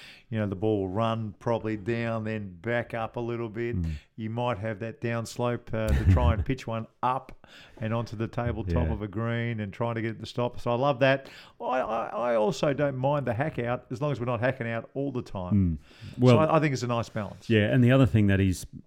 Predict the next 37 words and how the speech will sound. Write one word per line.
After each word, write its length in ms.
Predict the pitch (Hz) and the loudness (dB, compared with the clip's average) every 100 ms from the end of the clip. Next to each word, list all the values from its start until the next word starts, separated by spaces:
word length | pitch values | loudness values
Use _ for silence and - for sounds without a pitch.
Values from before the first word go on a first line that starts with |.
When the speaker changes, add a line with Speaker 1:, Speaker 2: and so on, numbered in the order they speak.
| - | -12
Speaker 2:
I 120 | - 104 | -4 0
guess, 240 | 104 - | 0 2
incorporated 720 | 113 101 113 104 104 101 90 | 0 0 0 2 2 2 2
back 240 | 104 92 117 | -2 0 2
into 160 | 104 | 4
the 80 | 92 | 4
game 260 | 92 92 90 | 4 2 2
this 180 | 87 | 0
week 220 | 98 92 95 | 0 0 0
is 240 | 90 76 | -2 -2
the 300 | 95 92 87 | -2 0 -2
bunkers 560 | 92 95 - 85 - - | -2 -4 -6 -10 -10 -8
are 360 | 98 90 87 87 | -4 -4 -4 -6
true 340 | - 104 90 | -4 0 0
Speaker 1:
Mm. 60 | 107 | 0
Speaker 2:
hazards 400 | 87 85 76 85 | -2 -2 -4 -4
again. 320 | 76 82 69 | -4 -4 -4
They're 80 | 90 | 0
very 160 | 95 90 | 0 2
deep. 380 | 101 104 - - - 95 | 2 2 2 -6 -8 -8
Uh, 200 | 90 90 | -4 -2
if 60 | 92 | 0
you 60 | |
go 120 | 117 | 4
in 60 | 120 | 4
a 40 | |
fairway 300 | 107 120 113 | 4 6 6
bunker, 420 | 101 107 104 107 - - | 6 2 2 0 -2 -2
sorry, 320 | 110 95 95 | 2 2 2
you're 100 | 90 | 0
probably 260 | 107 95 | 0 2
not 120 | 92 87 | 0 0
gonna 160 | 90 | -2
get 140 | 87 - | -4 -6
to 80 | |
the 60 | - | -6
green. 420 | 90 92 92 87 | 0 0 2 -2